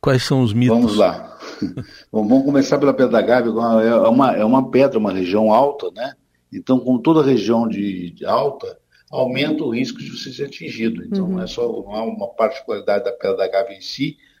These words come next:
Speaker 2: mas é o fato de ser uma, um morro, uma, uma elevação, né? E lo-, loca-, locais altos, o risco de ser atingido é maior, né? O que que se pode fazer em relação a se proteger,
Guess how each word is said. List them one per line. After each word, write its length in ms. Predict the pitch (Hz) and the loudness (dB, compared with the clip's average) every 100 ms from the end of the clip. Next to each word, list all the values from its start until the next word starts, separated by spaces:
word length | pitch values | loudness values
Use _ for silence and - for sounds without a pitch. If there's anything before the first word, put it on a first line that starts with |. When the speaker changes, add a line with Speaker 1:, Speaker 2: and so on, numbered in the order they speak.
| _ | _
Speaker 2:
mas 140 | - 117 | -6 0
é 60 | |
o 80 | 139 | 0
fato 320 | - 135 135 139 | 2 0 0 -6
de 80 | |
ser 120 | - 151 | -8 -8
uma, 320 | 156 165 170 | -4 -2 -2
um 260 | 175 208 | -4 -2
morro, 420 | 175 170 175 143 120 110 | 2 4 4 0 -6 -8
uma, 240 | 107 101 | -8 -8
uma 260 | 101 104 104 | -10 -8 -4
elevação, 760 | 110 117 127 113 131 143 139 - | 0 0 0 -2 -2 -2 -4 -12
né? 200 | 117 - _ _ _ _ - | -16 -16 _ _ _ _ -6
E 380 | 110 117 123 | 0 2 2
lo-, 240 | 120 120 117 | 2 0 2
loca-, 400 | 131 131 127 117 113 | 2 4 4 2 2
locais 480 | 110 113 117 113 110 | 0 0 2 2 4
altos, 560 | 113 - - - - _ _ - | 4 2 -2 -12 -16 _ _ -8
o 120 | 87 | -2
risco 300 | 117 120 - | 0 0 -4
de 80 | 117 | -8
ser 160 | - | -4
atingido 480 | 113 117 98 110 113 | -4 -6 -6 -4 -2
é 20 | |
maior, 480 | 127 113 92 85 - - _ _ | 0 2 0 -2 -6 -20 _ _
né? 300 | - 110 113 - _ _ - | -6 -6 -6 -14 _ _ -16
O 100 | 135 | -6
que 160 | 208 233 | -2 0
que 60 | |
se 80 | - | -2
pode 260 | - 196 - | 0 0 2
fazer 800 | 170 131 - 131 156 156 - 127 | 2 2 4 4 4 0 -6 -2
em 120 | 131 | 0
relação 600 | 131 123 117 - 123 123 | 2 4 2 0 -2 0
a 80 | 123 | 0
se 160 | 120 - | -4 -6
proteger, 640 | 120 123 107 - 82 76 | -6 -4 -6 -4 -8 -10